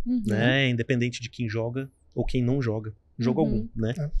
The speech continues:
Speaker 1: Uhum.
Speaker 2: Sobre essa questão das marcas, eu acho que é super importante que o Diego citou,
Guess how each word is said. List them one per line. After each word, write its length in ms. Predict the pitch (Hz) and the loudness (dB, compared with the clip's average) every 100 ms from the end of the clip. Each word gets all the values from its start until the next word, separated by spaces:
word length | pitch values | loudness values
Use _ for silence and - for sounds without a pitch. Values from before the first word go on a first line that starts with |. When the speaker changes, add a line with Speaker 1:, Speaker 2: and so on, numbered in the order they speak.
| 247 | 2
Speaker 1:
Uhum. 480 | 254 220 226 233 - | 0 -2 -6 -8 -6
Speaker 2:
Sobre 540 | - - 156 156 156 | -2 4 4 4 4
essa 200 | 127 120 | 4 2
questão 260 | 135 131 131 | 0 -2 0
das 140 | 123 | 2
marcas, 260 | 117 123 - | 2 2 0
eu 60 | |
acho 80 | 127 | -4
que 60 | - | -2
é 20 | |
super 200 | - - | -8 -4
importante 340 | 151 120 123 117 | -2 0 -2 -2
que 60 | |
o 40 | 113 | -4
Diego 160 | 110 | -4
citou, 480 | 110 - - 127 123 | -4 -4 2 2 2